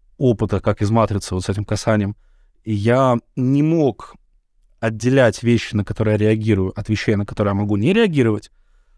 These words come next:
то есть та штука, которая интенсивнее на меня влияет, на ту я реагирую, та становится главной, то после этого опыта я понял, что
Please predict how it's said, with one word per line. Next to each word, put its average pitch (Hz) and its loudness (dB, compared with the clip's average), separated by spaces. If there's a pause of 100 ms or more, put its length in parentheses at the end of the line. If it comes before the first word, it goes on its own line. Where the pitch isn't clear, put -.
(720)
то 117 2
есть - -4 (520)
та 131 4
штука, 120 -2
которая 113 0
интенсивнее 113 0
на 107 0
меня 104 0
влияет, 160 2 (260)
на 107 0
ту 156 2
я 123 6
реагирую, 98 2
та 110 2
становится 101 -2
главной, 101 0 (260)
то 117 0
после 123 0
этого 175 0
опыта 139 -2
я 127 4
понял, 131 2
что 107 -2